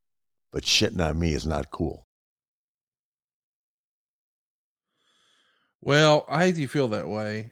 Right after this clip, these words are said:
Speaker 2: I, uh,
Speaker 1: Well,
Speaker 2: I know
Speaker 1: if,
Speaker 2: that
Speaker 1: well,
Speaker 2: Jim
Speaker 1: no, go back and read it. Pull it up. How would you
Speaker 2: Well,
Speaker 1: feel? How would you feel if he said it about you?
Speaker 2: I'm with you, but, but again, uh, and I,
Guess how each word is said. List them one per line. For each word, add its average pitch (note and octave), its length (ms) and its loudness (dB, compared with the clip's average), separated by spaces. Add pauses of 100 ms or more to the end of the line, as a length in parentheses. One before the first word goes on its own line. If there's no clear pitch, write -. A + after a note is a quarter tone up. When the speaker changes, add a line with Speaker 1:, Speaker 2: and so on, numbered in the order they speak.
Speaker 2:
I, A#2 320 -6
uh, G#2 400 -6
Speaker 1:
Well, G#2 260 10
Speaker 2:
I A#2+ 60 0
know C#3 160 2
Speaker 1:
if, A#2+ 60 -2
Speaker 2:
that A2+ 100 -10
Speaker 1:
well, G2+ 120 -2
Speaker 2:
Jim G2+ 80 -4
Speaker 1:
no, - 680 -4
go G2 120 2
back A2+ 280 8
and A2+ 100 0
read B2+ 180 6
it. - 140 -4 (560)
Pull A2+ 260 4
it C#3 60 6
up. E3+ 220 0 (440)
How A#2 140 6
would C3 140 8
you E3+ 80 2
Speaker 2:
Well, F3+ 80 4
Speaker 1:
feel? D#3+ 320 4 (180)
How C3+ 140 8
would D3+ 120 8
you D3 80 4
feel D3+ 200 4
if D#3 60 6
he C#3 60 6
said C#3+ 140 6
it D3 60 4
about D3 200 8
you? E3+ 280 2 (560)
Speaker 2:
I'm B2 80 -6
with E3 240 2
you, F#2+ 180 -10 (140)
but, A#2 300 -10
but B2+ 120 -2
again, A#2+ 520 -2
uh, G#2+ 200 -14
and A2+ 160 -8
I, A2 80 -8